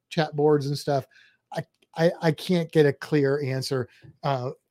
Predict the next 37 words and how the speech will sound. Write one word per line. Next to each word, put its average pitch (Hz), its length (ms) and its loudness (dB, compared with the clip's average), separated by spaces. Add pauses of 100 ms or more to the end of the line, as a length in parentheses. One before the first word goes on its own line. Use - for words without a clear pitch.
(280)
everybody 156 540 2
I 139 100 0
can 143 160 -6
find 131 340 -6 (440)
has 131 160 -2
dove 139 220 2
with 131 120 0
a 135 60 -2
guide, 131 260 2
which 208 220 4 (140)
I'm 254 160 2
not 330 160 2
opposed 202 420 4
to 196 60 4
diving 156 320 2
with 143 120 -2
a 147 60 -2
guide, 139 400 2 (120)
except 175 480 0
that 160 260 2
I 170 160 0
know 180 340 4
Chankanaab 160 600 -2
does 151 400 0 (640)
beginner 156 520 2
scuba. 190 640 4 (800)
And 160 280 0 (440)
no 175 260 4
offense 240 460 2
to 208 100 0
anybody 202 380 6
that's 180 180 6
a 196 60 0
beginning 165 540 2
<laughs> - 20 -
scuba 180 480 -2
diver, 170 500 0